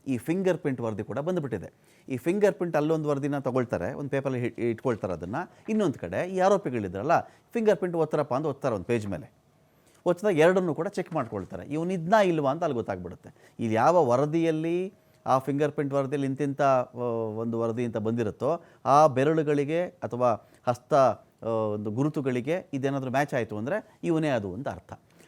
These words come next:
ಮೃತದೇಹವನ್ನ ಸಾಗಿಸಿದ್ರಲ್ಲ ಸ್ಕಾರ್ಪಿಯೋ ಕಾರಲ್ಲಿ, ಅದರಲ್ಲಿದ್ದಂಥ ಫಿಂಗರ್ ಪ್ರಿಂಟನ್ನು ಕೂಡ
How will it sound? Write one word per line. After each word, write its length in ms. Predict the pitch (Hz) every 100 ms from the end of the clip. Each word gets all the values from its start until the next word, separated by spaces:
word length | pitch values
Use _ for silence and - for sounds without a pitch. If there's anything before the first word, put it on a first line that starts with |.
| _ 135
ಮೃತದೇಹವನ್ನ 580 | 139 190 190 175 175 170
ಸಾಗಿಸಿದ್ರಲ್ಲ 840 | 131 123 - 110 101 90 147 135
ಸ್ಕಾರ್ಪಿಯೋ 520 | - 117 117 110 113
ಕಾರಲ್ಲಿ, 540 | 104 92 82 101 156 - _ - -
ಅದರಲ್ಲಿದ್ದಂಥ 720 | 107 117 180 196 156 175 175 175
ಫಿಂಗರ್ 340 | 160 147 147 143
ಪ್ರಿಂಟನ್ನು 380 | 139 127 120 113
ಕೂಡ 180 | 131